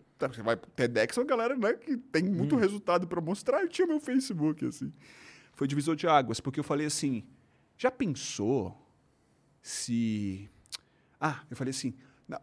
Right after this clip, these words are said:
Speaker 1: quem me influenciou enquanto divulgador científico?" Eu comecei, né, Mundo de Bickman, Rá-Tim-Bum, próprio Castelo, Rá-Tim-Bum, Tibio e Peroni. Quem foi que te influenciou pra ser divulgador?
Speaker 2: Eu, no meu
Speaker 1: Ah,
Speaker 2: caso
Speaker 1: é.
Speaker 2: particular?
Speaker 1: É.
Speaker 2: No meu foi,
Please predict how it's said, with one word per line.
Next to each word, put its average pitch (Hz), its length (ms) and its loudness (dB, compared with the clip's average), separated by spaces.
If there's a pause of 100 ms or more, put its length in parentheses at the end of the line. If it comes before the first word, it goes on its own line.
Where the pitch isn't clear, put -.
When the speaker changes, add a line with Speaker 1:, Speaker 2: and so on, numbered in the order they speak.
(100)
Speaker 1:
quem 240 120 4
me 254 100 8
influenciou 185 800 -2 (400)
enquanto 139 560 0
divulgador 123 460 -2
científico?" 113 460 -6
Eu 202 40 0
comecei, 220 460 0
né, 120 160 -2
Mundo 123 240 -2
de 139 100 -8
Bickman, 123 640 -4 (380)
Rá-Tim-Bum, 127 760 0 (200)
próprio - 260 -6
Castelo, 101 380 -2
Rá-Tim-Bum, 127 340 0
Tibio 110 280 -6
e - 40 -6
Peroni. 143 480 -2
Quem 320 180 0
foi 226 140 0
que 185 100 -6
te - 140 -8
influenciou 127 720 -2 (800)
pra 131 100 2
ser 131 140 -2
divulgador? 117 560 0 (840)
Speaker 2:
Eu, 180 180 0
no 135 80 -4
meu 123 140 2
Speaker 1:
Ah, - 20 0
Speaker 2:
caso 139 220 8
Speaker 1:
é. 117 160 8
Speaker 2:
particular? 156 560 2
Speaker 1:
É. 123 240 8
Speaker 2:
No 170 100 -4
meu 156 300 -2
foi, 214 260 -2